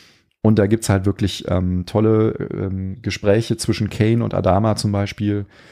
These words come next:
äh, wo immer wieder durchscheint, ne, dass, äh, die Pegasus also das weit überlegene,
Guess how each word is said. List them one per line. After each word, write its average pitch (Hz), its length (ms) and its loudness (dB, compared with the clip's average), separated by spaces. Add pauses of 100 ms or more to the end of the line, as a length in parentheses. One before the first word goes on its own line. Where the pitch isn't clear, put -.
(160)
äh, 92 200 0
wo 104 120 0
immer 107 160 2
wieder 101 160 4
durchscheint, 98 560 2
ne, 98 100 2
dass, - 400 -4 (460)
äh, 92 160 0
die 92 80 -2
Pegasus 101 440 0
also 90 240 -4
das 90 320 -6
weit 90 240 2
überlegene, 104 840 2